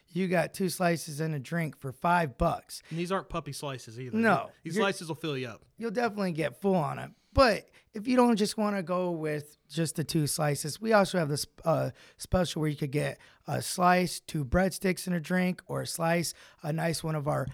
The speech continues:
Speaker 1: Mama's salads, our Mimo salads, our chicken, uh, lettuce and bacon and tomato, our chicken salad, uh, just a variety, or just, hey, create it yourself. Make a salad you love and enjoy.
Speaker 2: And you have s-, do you have lunch specials that include knots too, right?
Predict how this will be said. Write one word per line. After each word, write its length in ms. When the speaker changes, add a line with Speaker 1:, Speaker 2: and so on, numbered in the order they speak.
Speaker 1:
Mama's 540
salads, 600
our 100
Mimo 480
salads, 600
our 140
chicken, 480
uh, 200
lettuce 420
and 100
bacon 320
and 140
tomato, 640
our 160
chicken 340
salad, 640
uh, 340
just 200
a 40
variety, 500
or 220
just, 380
hey, 320
create 260
it 100
yourself. 520
Make 160
a 60
salad 340
you 100
love 240
and 80
enjoy. 460
Speaker 2:
And 140
you 100
have 160
s-, 120
do 100
you 160
have 120
lunch 180
specials 400
that 80
include 260
knots 320
too, 140
right? 200